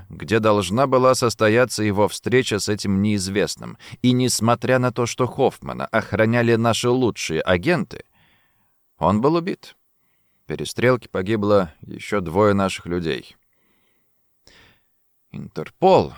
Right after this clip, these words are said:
продолжал президент, провёл специальное оперативное расследование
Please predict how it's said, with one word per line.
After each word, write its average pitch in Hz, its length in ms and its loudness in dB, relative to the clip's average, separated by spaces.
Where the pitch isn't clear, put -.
продолжал 92 560 2
президент, 73 720 -12
провёл 135 400 2
специальное 170 720 2
оперативное 135 680 2
расследование 107 960 0